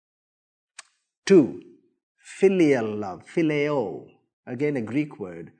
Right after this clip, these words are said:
family, love in, between members of a family. Here it is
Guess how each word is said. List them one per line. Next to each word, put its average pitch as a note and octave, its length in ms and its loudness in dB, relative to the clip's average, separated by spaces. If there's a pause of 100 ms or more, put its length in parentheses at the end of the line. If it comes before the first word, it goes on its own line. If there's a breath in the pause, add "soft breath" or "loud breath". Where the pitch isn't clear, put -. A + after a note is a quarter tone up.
(320)
family, C3+ 920 -6 (260)
love F3 420 2 (180 loud breath)
in, B2+ 300 0
between D3 340 2
members D#3 460 4 (140)
of B2+ 100 -6
a C3+ 80 -8
family. G2+ 600 -8 (640 soft breath)
Here F#3+ 400 6
it D3 140 0
is D#3 220 0